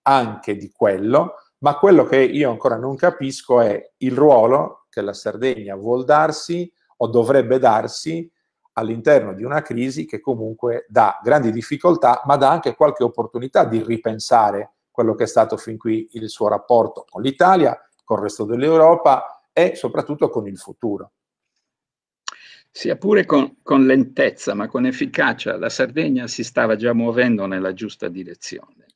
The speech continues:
Speaker 2: Questo, eh, diamo un giudizio, eh, positivo. E il discorso oggi che, proprio partendo da, da, dalla similitudine della pentola bucata,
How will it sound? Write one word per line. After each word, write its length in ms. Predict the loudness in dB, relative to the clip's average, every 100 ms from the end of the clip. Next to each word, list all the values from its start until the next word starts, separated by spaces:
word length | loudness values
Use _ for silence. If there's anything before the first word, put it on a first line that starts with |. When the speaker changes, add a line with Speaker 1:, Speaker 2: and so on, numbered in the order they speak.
| _
Speaker 2:
Questo, 460 | -2 -2 -2 -8 -8
eh, 160 | -10 -16 _ _
diamo 320 | -2 0 2
un 120 | 2 0
giudizio, 720 | -2 -2 -6 -6 -8 -10 -12 _ _ _ _
eh, 260 | -6 -4 -4
positivo. 880 | -4 -4 -4 -8 -8 -10 -8 -10 -10 _ _ _ _
E 200 | -4 -4
il 120 | -6 -4
discorso 580 | -4 -2 -6 -6 -6 -4
oggi 400 | -6 -4 -6 -4
che, 260 | -6 -6 _ _ _ _ _
proprio 340 | 0 2 0
partendo 720 | 2 0 2 2 4 4 0 -6 _ _ _
da, 340 | 0 0 -2
da, 200 | -4 -4 -2
dalla 320 | -2 0 0
similitudine 800 | 2 6 6 6 4 4 6 4
della 220 | 4 0 -2
pentola 420 | -2 -2 -2 -6
bucata, 460 | -8 -14 -14 -16